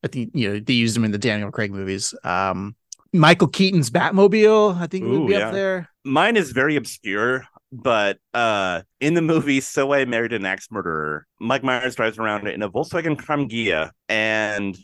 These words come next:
Speaker 2: for some reason that movie, like, I wanna be a cool beatnik guy who drives around in an old Vo-, Volkswagen, <laughs> and, uh, so yeah, that's what I wanna be, uh, when I grow up. I wanna be Mike Myers in that movie.
Speaker 1: <laughs> I
Speaker 2: So
Speaker 1: mean,
Speaker 2: that,
Speaker 1: I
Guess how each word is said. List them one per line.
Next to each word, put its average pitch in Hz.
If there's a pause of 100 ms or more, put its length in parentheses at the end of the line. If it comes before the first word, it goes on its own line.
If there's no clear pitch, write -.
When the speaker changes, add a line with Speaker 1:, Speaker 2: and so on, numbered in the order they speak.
(140)
Speaker 2:
for 160
some 165
reason 143
that 120
movie, 110
like, 87 (160)
I 240
wanna 151
be 113
a 98
cool 123
beatnik 104
guy 98
who 104
drives 98
around 98
in 92
an 92
old 92
Vo-, 95
Volkswagen, 95 (200)
<laughs> -
and, 127 (400)
uh, 113
so -
yeah, 117
that's -
what 131
I 117
wanna 95
be, 82 (180)
uh, 101
when 98
I 101
grow 92
up. 90
I 107
wanna 101
be 92
Mike 95
Myers 95
in 90
that 95
movie. 85
Speaker 1:
<laughs> -
I 240
Speaker 2:
So 190
Speaker 1:
mean, 139
Speaker 2:
that, 156
Speaker 1:
I 147